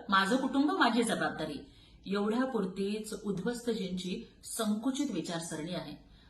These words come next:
आणि विनाशकाले विपरीत बुद्धीप्रमाणे त्यांचं होतंय, त्यामुळे त्यांनी आता राजकारणातनं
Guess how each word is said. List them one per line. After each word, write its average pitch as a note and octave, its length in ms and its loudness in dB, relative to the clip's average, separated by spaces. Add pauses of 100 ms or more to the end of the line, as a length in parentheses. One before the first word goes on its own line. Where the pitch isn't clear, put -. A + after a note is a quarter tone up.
आणि F3+ 180 -4
विनाशकाले G#3 680 0
विपरीत F#3+ 440 -2
बुद्धीप्रमाणे A3 720 -2
त्यांचं F#3 340 -4
होतंय, F3 280 -4 (360)
त्यामुळे A#3+ 360 4
त्यांनी G3 440 -2
आता - 360 -2 (460)
राजकारणातनं E3+ 760 -2